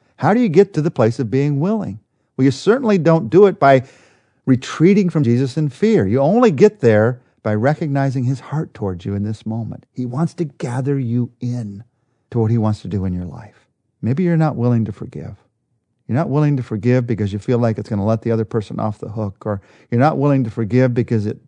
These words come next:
feels like you would be a weak person if you did that, or you're not willing to forgive because the hurt is so great. How in the world could you forgive? But God forgave you. He forgave me of every hurt that's in our lives. And the only way, the only power to forgive another person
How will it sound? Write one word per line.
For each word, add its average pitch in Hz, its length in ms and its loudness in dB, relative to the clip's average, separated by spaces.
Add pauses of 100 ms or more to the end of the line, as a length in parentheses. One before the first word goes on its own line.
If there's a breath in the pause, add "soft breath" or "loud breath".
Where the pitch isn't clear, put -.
feels 131 240 2
like 113 180 -2
you 117 80 0
would 120 100 0
be 113 120 0
a 104 80 2
weak 117 380 -4
person 117 380 -4
if 95 120 -6
you 110 80 -4
did 95 220 -4
that, 98 180 -4
or 104 40 0
you're 107 180 2 (220 loud breath)
not 165 240 4
willing 147 300 4
to 117 80 -4
forgive 120 540 4
because 117 400 0
the 113 80 -2
hurt 147 240 -2
is 127 160 -6
so 110 220 -4
great. 113 320 -2
How 117 200 -2
in 113 60 -2
the 113 80 -4
world 110 260 -6
could 107 220 -14
you 113 40 -14
forgive? - 540 -18 (1300)
But - 140 -10
God 127 240 -2
forgave 110 420 -2
you. 95 200 -2
He 101 40 -2
forgave 107 320 0
me 110 140 0
of 92 100 -4
every 101 160 -4
hurt 95 320 -6
that's - 160 -20
in 92 80 -6
our 92 140 -6
lives. 50 500 -14 (540)
And 104 100 -4
the 113 80 2
only 131 160 2
way, 117 220 0
the 110 100 0
only 123 220 0
power 110 520 -2
to 92 100 -8
forgive 98 320 -6
another 92 240 -4
person 98 520 -10